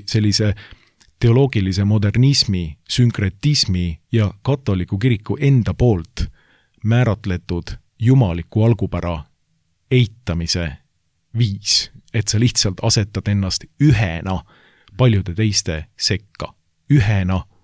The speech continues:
näiteks, ma ei tea, seal budistide ja animistide sekka ja siis lihtsalt, äh, räägite seal omavahel juttu.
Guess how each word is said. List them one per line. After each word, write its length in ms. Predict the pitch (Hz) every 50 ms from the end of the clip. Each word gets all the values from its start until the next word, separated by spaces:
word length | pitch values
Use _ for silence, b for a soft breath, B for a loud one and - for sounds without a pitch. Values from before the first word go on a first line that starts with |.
| _ _
näiteks, 320 | 113 110 95 95 92 - -
ma 60 | 101
ei 80 | 98 95
tea, 80 | 98
seal 140 | - 95 -
budistide 540 | - 101 98 113 107 - - - 95 76 87
ja 80 | 87 90
animistide 560 | 92 92 98 120 - - - - - - -
sekka 400 | - 135 139 - _ - 101 95 B B B B B B B B
ja 80 | 95 92
siis 220 | 110 107 104 - - _ _ _ _ _ _ _ _ _ -
lihtsalt, 420 | 107 101 - - 85 - _ - 92
äh, 80 | 80 - -
räägite 460 | - 120 110 - 92 - _ - 87
seal 160 | - 92 87 80 -
omavahel 400 | 110 113 98 85 82 85 85 87
juttu. 340 | 95 101 98 104 _ -